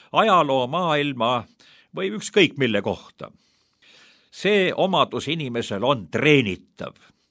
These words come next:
Teisisõnu, te saate sellise organi endale, mille abil te saate teada kõike, mis vaja, ja te saate teada õigesti. Kuidas saavutada siis seda teadvuse nullpunkti?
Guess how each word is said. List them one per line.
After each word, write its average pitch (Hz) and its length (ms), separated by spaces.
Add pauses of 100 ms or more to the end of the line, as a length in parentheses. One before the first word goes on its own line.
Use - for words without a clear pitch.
(140)
Teisisõnu, 135 720 (840)
te 156 120
saate 180 400
sellise 190 480
organi 131 600
endale, 80 580
mille 147 240
abil 175 400
te 120 100
saate 147 460
teada 156 480
kõike, 180 400
mis 110 280
vaja, 165 420 (720)
ja 123 200 (200)
te 139 80
saate 143 340
teada 139 380
õigesti. - 800 (400)
Kuidas 208 320
saavutada 170 640
siis 143 380
seda 117 180
teadvuse 147 640
nullpunkti? 120 920